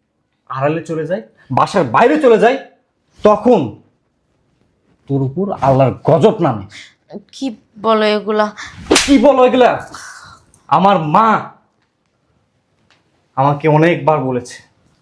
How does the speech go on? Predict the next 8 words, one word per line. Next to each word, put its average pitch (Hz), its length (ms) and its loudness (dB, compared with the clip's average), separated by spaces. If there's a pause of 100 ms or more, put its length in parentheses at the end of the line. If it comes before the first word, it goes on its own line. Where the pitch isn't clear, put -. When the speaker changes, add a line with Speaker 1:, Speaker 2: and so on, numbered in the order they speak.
(520)
Speaker 1:
"তুই 135 360 0 (840)
আমার 117 240 -4
মার 120 240 0
উপর 120 220 -12 (640)
প্রতিনিয়ত 160 720 2 (1000)
অত্যাচার 151 640 -2
নির্যাতন 131 440 -4
করিস।" - 460 -16